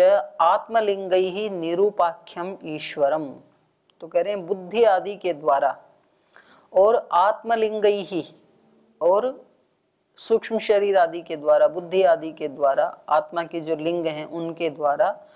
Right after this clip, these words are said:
निरूपाख्यम ईश्वरम, जो अवर्णनीय ईश्वर है उसको प्रत्यक्ष अनुमान आगम विषयातीतम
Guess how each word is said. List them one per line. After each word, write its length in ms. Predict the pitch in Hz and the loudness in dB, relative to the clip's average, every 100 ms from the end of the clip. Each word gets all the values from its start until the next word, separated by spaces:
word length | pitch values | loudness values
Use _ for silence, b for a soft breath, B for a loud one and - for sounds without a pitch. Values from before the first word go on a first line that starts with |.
| b b b - | b b b -6
निरूपाख्यम 880 | 180 214 226 220 156 - - 170 185 151 | 0 2 2 0 -2 -2 -14 -14 -12 -12
ईश्वरम, 600 | 143 - 131 131 127 123 160 | -12 -6 -4 -4 -8 -16 -20
जो 360 | 160 160 - 160 | -6 -6 -2 -2
अवर्णनीय 880 | 165 175 175 165 170 196 240 247 | 2 2 2 -2 -4 -2 0 -2
ईश्वर 560 | 233 196 185 - 170 147 | -4 -6 -6 -6 -4 -4
है 200 | 131 120 | -2 -6
उसको 680 | - 160 - - 156 170 220 - b b b b b | -6 -8 -8 -4 0 2 0 -4 b b b b b
प्रत्यक्ष 640 | 190 190 - 233 240 - | 0 0 0 2 2 0
अनुमान 880 | 226 - 165 170 165 165 180 196 185 - | -4 -2 -6 -6 0 2 2 0 -6 0
आगम 440 | 156 160 175 196 | 2 2 0 -4
विषयातीतम 1300 | 175 156 151 165 175 180 175 156 147 185 190 165 | -8 -8 -4 2 4 2 -2 -8 -4 -2 -2 -6